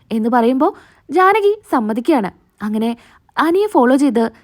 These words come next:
ജലജയും ജാനകിയും അനാമികയും പോകുന്നുണ്ട്. അനിയാണെങ്കിൽ മരുന്നുമായിട്ട് കയറി ചെല്ലുമ്പോ നന്ദു പുറത്തിരുന്ന് പഠിക്കുകയായിരിക്കും. നന്ദു ആണെങ്കിൽ അനിയെ കാണുമ്പോ, "ആ, അനി"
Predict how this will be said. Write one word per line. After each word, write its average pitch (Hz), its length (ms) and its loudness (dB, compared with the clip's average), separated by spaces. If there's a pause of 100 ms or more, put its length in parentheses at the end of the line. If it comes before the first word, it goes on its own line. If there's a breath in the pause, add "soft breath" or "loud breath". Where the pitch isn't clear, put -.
(100)
ജലജയും 214 640 0
ജാനകിയും 208 600 -2
അനാമികയും 294 480 -2
പോകുന്നുണ്ട്. 311 480 0 (400 soft breath)
അനിയാണെങ്കിൽ 381 640 0 (240 loud breath)
മരുന്നുമായിട്ട് 294 500 0
കയറി 254 220 0
ചെല്ലുമ്പോ 240 500 -2
നന്ദു 349 320 -2
പുറത്തിരുന്ന് 240 400 -4
പഠിക്കുകയായിരിക്കും. 202 640 -4 (420 soft breath)
നന്ദു 208 280 -4
ആണെങ്കിൽ 240 500 0
അനിയെ 339 220 -2
കാണുമ്പോ, 233 460 -2 (240 loud breath)
"ആ, 262 240 -4 (120)
അനി" 254 260 -2